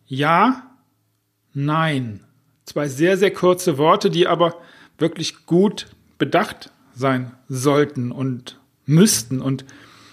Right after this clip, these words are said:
noch viel wichtiger ist das, wenn du das reflektierst in, in, in meinem, in deinem Business-Umfeld. Wann sagt man Ja, wann sagt man Nein, wann sagt man im Team, „Ja, mache ich“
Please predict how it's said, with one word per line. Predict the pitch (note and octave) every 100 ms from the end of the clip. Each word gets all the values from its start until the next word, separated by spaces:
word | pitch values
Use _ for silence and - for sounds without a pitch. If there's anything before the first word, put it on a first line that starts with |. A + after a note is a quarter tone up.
| _ _
noch | D3 F#3
viel | F#3+
wichtiger | D#3+ F#3+ - F3 F3 - - - _
ist | - D3
das, | F3 D#3+ - - -
wenn | - E3
du | D#3+
das | D#3+ - -
reflektierst | E3 E3 E3+ - F#3 F3+ -
in, | E3 D3 C#3
in, | - C#3+ C#3+ -
in | D#3 D3
meinem, | C#3+ D3 C#3+ D3
in | C#3
deinem | C#3+ C#3+ C#3+ C3+ A#2+
Business-Umfeld. | F3+ G#3 A3 - C3+ - B2+ A#2 - -
Wann | C3+ F#3+ A3+ - - _ _
sagt | - C#3+ D3
man | C#3 C3
Ja, | C3 F3 G3+
wann | D#3 F3
sagt | D#3+ D#3
man | D3+ C#3+
Nein, | D#3 A3+ F#3+
wann | D#3+
sagt | C#3+ E3+
man | F3+
im | F3 -
Team, | - A3+
„Ja, | F3+ G#3+ C4+
mache | C4+ D4 B3
ich“ | F3+ - -